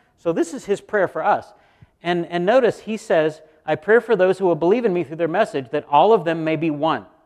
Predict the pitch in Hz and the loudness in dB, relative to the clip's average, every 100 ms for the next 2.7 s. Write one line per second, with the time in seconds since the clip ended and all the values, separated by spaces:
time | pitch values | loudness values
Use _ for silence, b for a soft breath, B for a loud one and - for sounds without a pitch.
0 | _ _ _ _ _ _ _ 117 175 220 | _ _ _ _ _ _ _ 0 4 4
1 | 220 226 160 175 208 190 180 190 175 165 | 4 0 2 2 6 6 4 0 -2 -4
2 | 147 139 135 135 190 185 | -4 -4 -4 -4 -4 -4